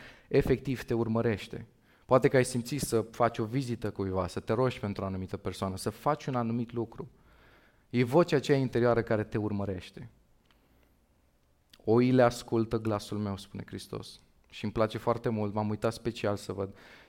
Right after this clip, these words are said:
termenul acesta, ascultă, ce înseamnă din greacă și se traduce cam în felul următor: "Aud și înțeleg sensul a ceea ce aud." Auzi și înțelegi ce Dumnezeu spune, ce Dumnezeu îți transmite să faci.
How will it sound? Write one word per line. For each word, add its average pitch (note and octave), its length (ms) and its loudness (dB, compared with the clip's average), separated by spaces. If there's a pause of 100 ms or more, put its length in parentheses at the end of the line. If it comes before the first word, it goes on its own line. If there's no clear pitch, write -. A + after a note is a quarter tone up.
termenul G#2+ 380 0
acesta, G2+ 340 -4
ascultă, G#2 500 -4
ce - 140 -6
înseamnă G2+ 440 -4
din G2 220 -4
greacă G#2 340 0
și F#2+ 260 -8
se - 180 -8
traduce G#2 460 -4
cam G#2 200 -4
în G#2 60 -4
felul A2 220 -4
următor: G2+ 460 -2
"Aud G#2 400 0
și - 220 -8
înțeleg A2+ 680 2
sensul G#2 560 -6
a - 60 -4
ceea - 220 -8
ce - 160 -12
aud." - 360 -10 (1080)
Auzi B2 420 2
și - 80 -8
înțelegi B2 500 2
ce - 120 -4
Dumnezeu G2 480 -4
spune, F#2+ 480 -6
ce - 140 -8
Dumnezeu G2 480 -4
îți G2+ 160 -6
transmite G2 540 -2
să - 140 -12
faci. - 420 -10